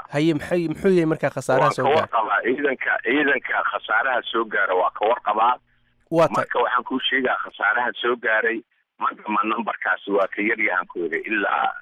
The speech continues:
Speaker 2: siddeed ruux camal ayaa meesha ku dhigan.
Speaker 1: Siddeed baa ciidankaaga laga dilay?
Speaker 2: Ha, ha.
Speaker 1: Waa gartay. En, Al-Shabaabka iyaga,
Speaker 2: Ha, waxaana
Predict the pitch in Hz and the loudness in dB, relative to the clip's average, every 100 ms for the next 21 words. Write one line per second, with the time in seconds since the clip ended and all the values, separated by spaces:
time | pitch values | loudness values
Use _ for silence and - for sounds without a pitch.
0 | - - 85 120 110 - - - 107 90 | -18 -20 -4 -2 -2 -4 -10 -10 -6 -6
1 | - - 98 85 - 90 87 92 90 - | -6 -8 -4 -4 -2 -2 -2 -2 -2 -6
2 | - - - - _ _ - 156 143 170 | -8 -6 -6 -12 _ _ -6 -2 0 2
3 | 147 135 151 147 147 127 123 120 120 110 | 2 0 0 0 2 0 0 -4 -4 -8
4 | - _ _ - _ 87 87 87 85 - | -8 _ _ -20 _ -6 0 2 2 0
5 | 87 87 78 - - 151 147 131 123 131 | -2 0 2 0 -2 2 2 0 -6 -8
6 | - 147 139 - 170 139 - 175 180 - | -4 -2 -2 0 -2 0 0 2 2 0
7 | 156 170 - - - 113 | 0 2 2 0 2 0